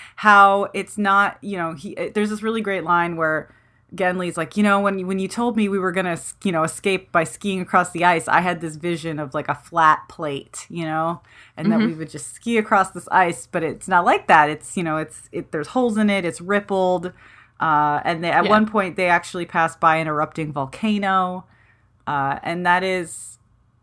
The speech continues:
Speaker 1: an amazing, and it's actually starting to snow in New York here. So today's, like, the first day of snow that we got. And I was like,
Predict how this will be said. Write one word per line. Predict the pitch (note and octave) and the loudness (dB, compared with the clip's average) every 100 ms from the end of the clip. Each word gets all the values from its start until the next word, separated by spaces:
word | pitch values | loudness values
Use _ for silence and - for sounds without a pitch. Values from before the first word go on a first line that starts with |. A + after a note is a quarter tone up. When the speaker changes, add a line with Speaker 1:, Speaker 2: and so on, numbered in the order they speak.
| _ _ _ - | _ _ _ -6
Speaker 1:
an | F3+ F3 | -4 -2
amazing, | F#3 F#3+ G3 F#3+ F#3 F3 E3 D#3+ - | -2 -2 -2 -2 -2 -4 -4 -6 -4
and | G3 | -2
it's | G3 | 2
actually | A#3 C4+ A3+ | 2 2 0
starting | G#3+ G#3 F#3+ F#3 | 0 -2 -2 -2
to | E3+ | -6
snow | - E3+ D#3+ | -4 -2 -2
in | D3+ | -2
New | D3 | -4
York | C#3+ C#3 - | -4 -4 -4
here. | C3+ C3+ | -6 -6
So | C3+ C#3 | -8 -10
today's, | C3+ D3 C#3+ | -8 -10 -8
like, | C#3+ | -10
the | C3+ | -12
first | C3+ C#3 - | -12 -12 -10
day | C#3+ | -14
of | C3 | -12
snow | D3+ C3+ | -12 -10
that | - | -12
we | C#3+ | -14
got. | C3+ C#3 | -10 -8
And | C#3 | -8
I | C#3 | -10
was | C3 - _ D#3 | -12 -18 _ -10
like, | D3 - | -10 -12